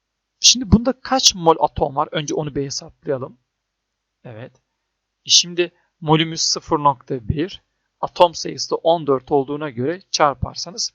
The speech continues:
bir virgül dört mol atom var. Diyor ki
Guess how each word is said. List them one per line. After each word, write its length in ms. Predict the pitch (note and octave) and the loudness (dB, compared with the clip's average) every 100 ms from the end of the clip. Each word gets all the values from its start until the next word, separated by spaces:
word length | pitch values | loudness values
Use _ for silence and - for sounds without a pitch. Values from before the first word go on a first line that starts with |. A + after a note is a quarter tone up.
| _ | _
bir 400 | D3 D#3 G#3 F3+ | -16 -6 -6 -6
virgül 540 | D#3 D3 C3 C3+ B2+ B2+ | -4 -6 -6 -10 -4 -2
dört 320 | F#3+ - - | -2 -2 -8
mol 220 | C#3+ F#3+ | -2 0
atom 400 | E3+ - E3 B2+ | 0 4 4 4
var. 280 | - - _ _ _ _ _ _ B2+ | -4 -12 _ _ _ _ _ _ -2
Diyor 220 | E3+ B3+ | -2 -2
ki 260 | - B2+ | -4 -8